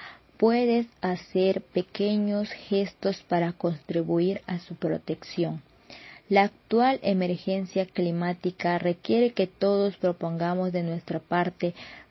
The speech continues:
para mejorar la situación. Además, si tienes hijos, serás su referente, por lo que aprenderán viendo lo que haces e imitándolo. La idea es que tú concientes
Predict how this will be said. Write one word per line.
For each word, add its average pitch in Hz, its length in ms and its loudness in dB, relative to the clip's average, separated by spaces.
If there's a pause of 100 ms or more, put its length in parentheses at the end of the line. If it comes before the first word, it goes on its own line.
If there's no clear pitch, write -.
(140)
para 226 300 4
mejorar 175 580 0
la 190 140 0
situación. 196 680 -2 (380)
Además, 175 560 2 (360)
si 202 120 0
tienes 269 420 0 (120)
hijos, 196 440 0 (100)
serás 196 320 2
su 247 160 -2
referente, 180 800 0
por 175 220 0
lo 175 180 2
que 175 160 -2
aprenderán 170 760 0 (440)
viendo 220 500 4
lo 180 240 2
que 175 220 0
haces 180 340 -2 (180)
e 240 280 2
imitándolo. 170 1000 -2 (540)
La 196 200 6
idea 208 380 2
es 262 140 -6
que 196 160 0
tú 214 340 -2
concientes 180 1700 -4